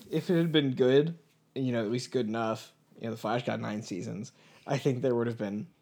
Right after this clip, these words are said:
potential to work with. Alas. We will, we will have to see what happens in the future, won't we? I mean, we do at least know Logan's coming back.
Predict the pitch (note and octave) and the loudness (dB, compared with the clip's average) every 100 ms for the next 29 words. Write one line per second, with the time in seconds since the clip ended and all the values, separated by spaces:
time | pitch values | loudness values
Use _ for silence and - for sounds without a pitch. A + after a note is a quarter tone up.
0 | _ _ - C3+ A#2 A#2+ G#2 G#2 G#2 A2 | _ _ -10 -6 -4 -4 -4 -4 -6 -4
1 | G2 A2 - _ _ _ _ _ _ _ | -6 -6 -14 _ _ _ _ _ _ _
2 | _ _ - - _ _ - G#2+ - G2+ | _ _ -20 -20 _ _ -4 -4 -4 -8
3 | - - _ _ _ _ _ _ _ _ | -14 -16 _ _ _ _ _ _ _ _
4 | _ _ _ _ _ _ _ D3 B2 A2 | _ _ _ _ _ _ _ -6 -4 -2
5 | G2+ - _ - C#3 A#2+ D#3 D3+ C#3 - | -4 -8 _ -4 -2 0 0 0 -6 -4
6 | C#3 A#2+ - - B2+ - G#2+ G2+ G#2+ - | -2 -2 -4 -8 -10 -8 -8 -8 -12 -12
7 | A#2 G#2+ - F2+ - - - D3+ - - | -10 -10 -10 -12 -10 -12 -12 -14 -12 -12
8 | D#3+ - - - E3+ _ _ _ _ _ | -12 -14 -18 -18 -20 _ _ _ _ _
9 | _ _ - A#2+ A2+ A2 A2 A2+ A2 - | _ _ -12 -6 -4 -4 -6 -6 -6 -6
10 | G#2 A#2 A#2 C3 A2+ A#2+ C3 A#2 A2 B2 | -6 -6 -4 -4 -2 -2 -2 -2 -6 -6
11 | G#2+ G#2+ A2 G#2 A2+ | -4 -4 -4 -4 -8